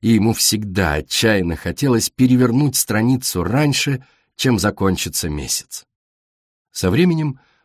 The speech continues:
он научится быть осторожным и, сколько возможно, прятать от них своё любопытство.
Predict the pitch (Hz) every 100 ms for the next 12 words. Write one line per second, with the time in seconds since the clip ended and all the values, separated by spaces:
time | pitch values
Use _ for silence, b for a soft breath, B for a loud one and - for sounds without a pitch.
0 | b 135 160 156 170 190 - - 156 95
1 | 127 - - 127 - 117 82 76 71 76
2 | - _ _ _ - 95 101 90 78 78
3 | 73 92 110 92 82 90 104 123 78 85
4 | 73 90 87 95 - 110 82 82 80 71
5 | 73 73 67 - - -